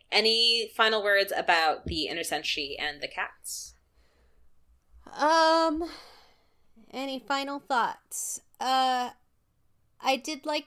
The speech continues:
Speaker 2: that we got some emphasis on characters we didn't see as much last season. Um,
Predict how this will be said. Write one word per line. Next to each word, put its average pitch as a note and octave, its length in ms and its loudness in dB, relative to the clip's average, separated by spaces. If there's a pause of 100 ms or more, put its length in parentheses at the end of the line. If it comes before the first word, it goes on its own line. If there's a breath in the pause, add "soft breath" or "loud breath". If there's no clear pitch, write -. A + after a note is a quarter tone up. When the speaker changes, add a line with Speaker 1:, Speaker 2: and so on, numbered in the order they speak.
(120)
Speaker 2:
that C#4+ 220 0
we C#4+ 100 -6
got C4+ 280 -2
some C#4 260 -6
emphasis B3+ 680 -8
on A3 160 -6
characters G#3+ 540 -8
we A#3+ 120 -12
didn't A#3 440 -4
see B3 360 -8
as G#3 180 -8
much E3+ 540 -10 (280)
last G3 380 -6
season. G3 640 -8 (560)
Um, G3 640 -6